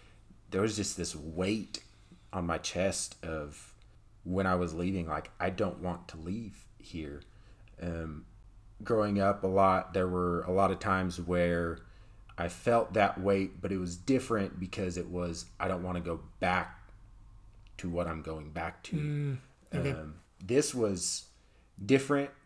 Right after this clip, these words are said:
Speaker 1: It was a familiar feeling, but it wasn't, I don't wanna go back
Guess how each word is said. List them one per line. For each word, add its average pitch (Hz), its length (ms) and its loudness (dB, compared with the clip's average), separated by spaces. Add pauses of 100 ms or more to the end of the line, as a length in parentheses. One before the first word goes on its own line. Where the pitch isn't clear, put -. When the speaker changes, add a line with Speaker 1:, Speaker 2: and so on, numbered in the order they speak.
Speaker 1:
It 113 80 -4
was 113 180 2
a 95 220 4
familiar 113 680 0
feeling, 120 640 0 (220)
but 95 400 0 (120)
it 90 180 -6
wasn't, 98 600 -2 (580)
I 92 80 -4
don't 90 180 -2
wanna 90 180 -2
go 78 180 -6 (220)
back 92 480 0